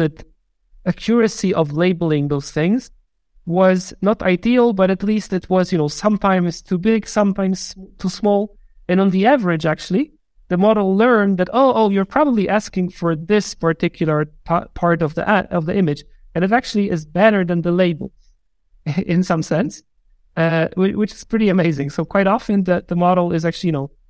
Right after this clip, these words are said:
nicely, sharply identifying the, the edge of the soil sac, even though the labels that we got for it are, you know, sometimes, like, having some weird places where someone just misclicked, um, uh, when, when labeling,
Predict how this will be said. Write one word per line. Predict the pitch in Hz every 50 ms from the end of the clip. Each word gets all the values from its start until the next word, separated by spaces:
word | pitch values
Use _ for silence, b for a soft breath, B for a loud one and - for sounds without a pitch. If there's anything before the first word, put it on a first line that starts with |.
| - -
nicely, | 170 170 180 190 202 196 202 - 190 180
sharply | 175 - - 185 185 185 185 - 165 156 160
identifying | 151 156 156 170 170 175 175 165 - - 170 156 156 156 151 151 151
the, | 147 147 143 147 147
the | 147 151 - -
edge | 180 185 170 165 -
of | 156 160 147 143
the | 147
soil | 143 - 247 285 277
sac, | - - 196 180 185 - - _ _ _ _ - -
even | 202 185 208 208 196
though | 180 196 190 190 185
the | 170 180
labels | 175 190 214 233 208 208 202 185
that | - 170 165
we | 170 190
got | 190 294 320 320
for | - - 175 165 165
it | 170 165 - - _ _ _ - -
are, | 185 185 185
you | 190 160
know, | 131 127
sometimes, | - - 175 175 165 - 165 156 156 156 147 -
like, | 156 147 143 - - -
having | 160 156 147 147 151 151
some | - - 156 147 143 147
weird | 143 156 147 143 143 143 143 147 - _ _ _ _ - - -
places | 151 156 156 147 - 156 143 156
where | 151 147
someone | 147 - 156 147 147 143 143 139
just | 147 143 - -
misclicked, | 151 143 - - - 147 143 143 143 - - _ _ _ _ _ _ _ _ _ -
um, | - 139 139 135 139 139 139 143 139 139 139 139 135 135 135 - -
uh, | - 147 139 135 139
when, | 139 139 139 139 135 143 -
when | 151 139 139
labeling, | 143 151 147 135 143 143 135 139 135